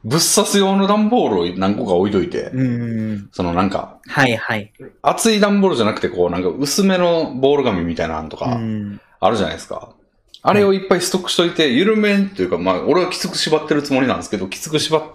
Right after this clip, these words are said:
Speaker 1: て緩んじゃうやつに、いや、間にいっぱいぶっ刺して、その、かさ増しをして、
Speaker 2: うん。
Speaker 1: パン、パンパンにするみたいな
Speaker 2: うんうん。
Speaker 1: 方法で出してますね。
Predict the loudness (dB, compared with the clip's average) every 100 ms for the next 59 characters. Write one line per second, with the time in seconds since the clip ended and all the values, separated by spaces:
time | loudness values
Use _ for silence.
0 | -10 0 0 2 2 2 0 0 0 2
1 | 2 2 0 -2 0 2 0 -4 -16 -20
2 | -20 -20 -20 _ _ 0 2 2 0 0
3 | 0 0 0 -2 0 0 2 2 2 0
4 | -2 0 2 2 2 2 0 0 2 2
5 | 0 -4 -4 2 2 2 0 0 4 2
6 | 2 0 0 0 -2 -4 -4 -10 -16 _
7 | _ -16 -8 -8 -8 -14 -16 -20 _ 0
8 | 4 2 2 0 -2 -6 -6 -12